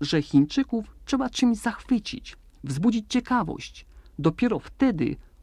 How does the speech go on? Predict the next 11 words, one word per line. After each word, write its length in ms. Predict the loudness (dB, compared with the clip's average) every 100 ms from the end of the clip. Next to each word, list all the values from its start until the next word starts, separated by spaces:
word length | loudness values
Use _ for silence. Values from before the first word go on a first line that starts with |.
| -6
otwiera 400 | -6 -2 -2 -2
się 200 | -2 -2
pole 460 | 0 0 0 -2 -6
do 320 | 2 4 4 0
dalszego 720 | -4 -4 -6 -8 -8 -8 -10
działania. 600 | -8 -8 -8 -12 -20 -20 -20 -20 -20 -20 -20 -20 -20 -8
Warto 360 | 0 0 0 -6
sobie 220 | -4 -6
tutaj 220 | -4 -4
postawić 500 | -4 -6 -4 -4 -6
pytanie, 460 | -10 -2 -2 -2